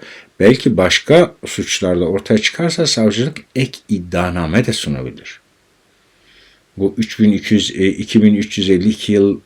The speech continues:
e, artabilir de talep edilen ceza. E, şimdi toplamda, e, dört yüz iki şüpheli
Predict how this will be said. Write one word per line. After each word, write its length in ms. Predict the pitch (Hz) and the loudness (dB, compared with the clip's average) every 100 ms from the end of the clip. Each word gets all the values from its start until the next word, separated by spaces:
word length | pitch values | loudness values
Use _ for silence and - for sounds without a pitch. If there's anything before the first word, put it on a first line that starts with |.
| - | -10
e, 220 | 85 78 69 - - _ _ - | -10 -10 -12 -14 -20 _ _ -6
artabilir 720 | 90 90 117 101 92 117 92 | -4 -2 0 2 4 6 4
de 180 | 69 - _ _ _ _ _ _ _ _ _ _ _ _ _ _ - - - | 0 -10 _ _ _ _ _ _ _ _ _ _ _ _ _ _ -20 -18 -6
talep 340 | 95 85 82 | -2 -2 -4
edilen 380 | 73 71 65 64 | -8 -8 -12 -12
ceza. 360 | 67 69 58 - _ _ _ _ _ _ _ _ - | -12 -12 -12 -14 _ _ _ _ _ _ _ _ -14
E, 60 | 80 76 73 73 73 73 - - - | -10 -10 -10 -10 -12 -12 -14 -18 -10
şimdi 440 | - 131 131 117 - _ _ _ _ _ _ - | -6 -4 -4 -6 -14 _ _ _ _ _ _ -4
toplamda, 680 | 120 117 120 117 131 151 - | -2 0 0 2 2 0 0
e, 80 | 110 104 98 92 82 78 90 92 | 0 2 2 0 -4 -8 -12 6
dört 400 | 120 170 170 - | 8 8 6 4
yüz 240 | 107 - - | 4 4 -6
iki 240 | - - | -8 -2
şüpheli 640 | - 147 - 151 160 151 | 0 0 2 2 0 -6